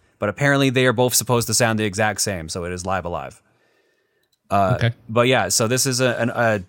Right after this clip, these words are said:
Speaker 1: J R P G that was on the Super Famicom where you go through seven different storylines based on different times, uh, different eras, basically, and different characters, uh, starting way in the prehistoric era and going all the way up to the distant future.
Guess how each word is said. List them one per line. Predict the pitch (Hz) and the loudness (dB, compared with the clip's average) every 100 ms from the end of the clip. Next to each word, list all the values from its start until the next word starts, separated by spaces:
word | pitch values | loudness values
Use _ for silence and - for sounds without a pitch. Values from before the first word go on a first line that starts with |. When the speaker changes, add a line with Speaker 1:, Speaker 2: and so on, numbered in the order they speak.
| _ _ _ - - | _ _ _ -18 -6
Speaker 1:
J | - 151 | -2 0
R | 156 | 0
P | 151 | -2
G | 147 160 156 156 151 | 0 2 2 2 2
that | 135 | 0
was | 127 | -2
on | 123 131 131 127 | 0 2 2 2
the | 117 110 107 98 | 0 0 -2 -2
Super | 95 160 139 | -4 -4 -2
Famicom | 190 185 180 190 190 185 147 | -2 0 2 2 4 2 0
where | 131 | 2
you | 131 127 | 2 2
go | 131 131 | 2 0
through | - 127 | 0 0
seven | 120 - 180 180 175 | 2 2 2 0 0
different | 147 160 170 139 | 0 -2 -2 -2
storylines | 135 - 170 175 175 175 175 123 | -2 0 2 2 4 2 0 0
based | 147 151 - | 0 0 0
on | 143 135 | 0 0
different | 139 151 120 | -2 -2 -6
times, | - - 143 139 139 143 131 - - - | -6 -2 -2 0 0 0 0 0 -2 -8
uh, | 90 87 87 | -10 -10 -8
different | - 147 - | -6 -6 -2
eras, | 131 147 156 | 0 2 0
basically, | 147 151 165 165 160 | 0 0 -2 -2 -2
and | 123 | -2
different | 120 110 | -4 -4
characters, | 160 170 165 175 180 - _ _ _ _ _ _ - | -2 -2 -2 -4 -4 -8 _ _ _ _ _ _ -2
uh, | 104 101 | 0 2
starting | - 127 113 | 2 0 2
way | 117 131 | 0 0
in | 120 | 0
the | |
prehistoric | - 147 131 - 160 160 - | -2 -2 0 0 0 -2 -2
era | 143 151 | 2 4
and | 143 | 4
going | 135 131 | 2 2
all | 120 127 | 4 2
the | |
way | 123 | 2
up | 123 | 0
to | - | -2
the | 110 | -6
distant | 92 110 - 120 - | -4 -4 -4 -4 -4
future. | 135 147 165 165 | -4 -2 -4 -4